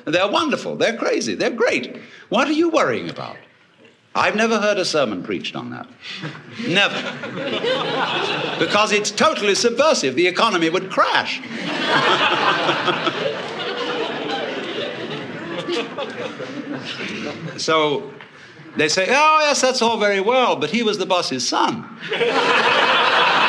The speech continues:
See,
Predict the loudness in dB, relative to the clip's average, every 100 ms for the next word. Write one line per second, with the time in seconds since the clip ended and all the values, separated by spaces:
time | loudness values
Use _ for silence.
0 | 2 2 2 2 0 0 -2 0 0 0
1 | 0 0 -2 -2 -2 0 0 -2 0 2
2 | 2 2